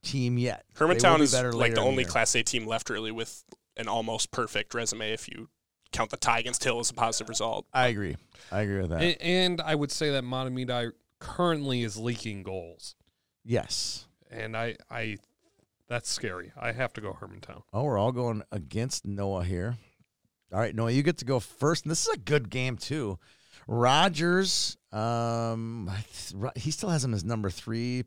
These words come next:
Speaker 1: Chan's probably, like, eight or nine in his list.
Speaker 3: Sure.
Speaker 1: We'll have read this by now.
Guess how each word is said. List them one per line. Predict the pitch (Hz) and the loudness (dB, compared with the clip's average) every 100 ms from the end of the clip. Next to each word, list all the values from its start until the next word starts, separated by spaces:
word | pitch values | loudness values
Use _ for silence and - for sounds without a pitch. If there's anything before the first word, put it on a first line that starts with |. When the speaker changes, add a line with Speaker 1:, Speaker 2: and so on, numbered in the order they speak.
| _ | _
Speaker 1:
Chan's | - 113 123 135 | -4 -2 -2 -4
probably, | - 127 110 | -4 -4 -2
like, | 101 98 - | -4 -4 -8
eight | 104 110 | -6 -4
or | 107 | -4
nine | 101 95 95 98 104 110 117 | -4 -6 -6 -4 -4 -4 -4
in | 117 | -2
his | 113 113 90 | 0 0 -2
list. | 101 117 127 - - | -4 -2 -4 -6 -12
Speaker 3:
Sure. | - 120 107 104 - - | -8 -6 -6 -10 -16 -2
Speaker 1:
We'll | 117 123 | 4 6
have | 120 101 | 6 4
read | 110 120 104 | 2 2 2
this | 104 - | 0 2
by | 110 104 | 2 2
now. | 98 95 135 | 2 0 -2